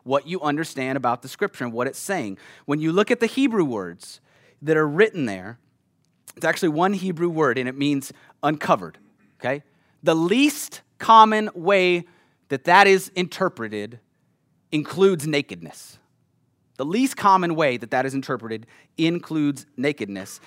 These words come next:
In fact, the places when that word is interpreted nakedness, it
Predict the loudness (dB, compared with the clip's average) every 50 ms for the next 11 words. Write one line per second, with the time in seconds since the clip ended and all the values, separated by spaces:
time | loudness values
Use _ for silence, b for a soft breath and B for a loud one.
0 | B B B -6 -6 -2 2 6 6 6 6 4 0 -4 -4 2 2 4 4 4
1 | 2 0 -2 -2 -2 -4 -10 b b b -4 -2 2 4 4 4 2 4 4 6
2 | 8 8 8 8 6 4 2 0 0 0 0 0 -2 -2 -4 -2 0 0 0 2
3 | 0 0 0 2 0 0 0 -2 -4 -2 -2 -2 -4 -4 -12 b b b b b
4 | _ -4 -4 -4 -4 -6